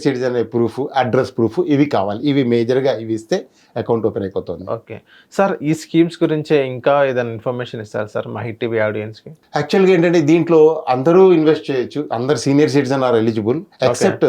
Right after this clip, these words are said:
Speaker 1: ఎన్ఆర్ఐస్ and, ఆ, హెచ్యుఎఫ్ వాళ్ళు.
Speaker 2: ఓకే.
Speaker 1: వాళ్ళు they are not,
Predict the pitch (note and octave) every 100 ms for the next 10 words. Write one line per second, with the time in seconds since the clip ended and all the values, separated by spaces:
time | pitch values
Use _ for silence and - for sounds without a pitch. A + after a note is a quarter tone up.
0 | A#2 - - A2+ C3 C3 C3+ C#3+ - -
1 | A#2 A2 A#2 _ _ _ _ _ D#4 G#2
2 | G2+ G2+ - - - - A#2 G2+ G2+ F2
3 | F#2 - C3+ B2 A#2 A#2 A2+ C3 A#2 A2+
4 | A2+ C3